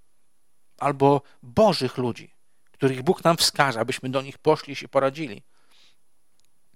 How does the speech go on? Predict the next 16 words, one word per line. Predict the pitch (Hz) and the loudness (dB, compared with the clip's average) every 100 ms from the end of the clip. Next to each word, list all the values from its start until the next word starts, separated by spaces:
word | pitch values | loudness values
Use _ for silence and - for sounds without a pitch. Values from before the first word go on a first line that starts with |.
| - - - - - - - - - - | -20 -20 -20 -20 -20 -20 -20 -20 -20 -6
Tu | 170 | -4
widzimy | 180 190 185 | -2 -2 -2
te | 180 | -2
przykłady, | - - - 175 185 135 139 | -4 -4 2 4 4 0 -4
którzy, | - 143 139 | -4 -6 -6
którzy, | - 151 - - | -6 -6 -6 -2
kiedy | 147 143 | 0 4
ludzie | 165 190 165 165 - - - - - | 4 4 2 -2 -6 -18 -20 -20 -6
pro-, | - 151 - - - | 0 0 0 -6 0
pytali | 147 170 175 | 0 2 0
się | 180 - | 0 -2
o | - | 2
radę | 139 160 160 | 6 6 4
albo | 151 147 139 | -2 2 2
słuchali | - - 131 202 226 175 139 | 2 -2 0 4 4 4 4
rad | 147 131 - | 2 0 -6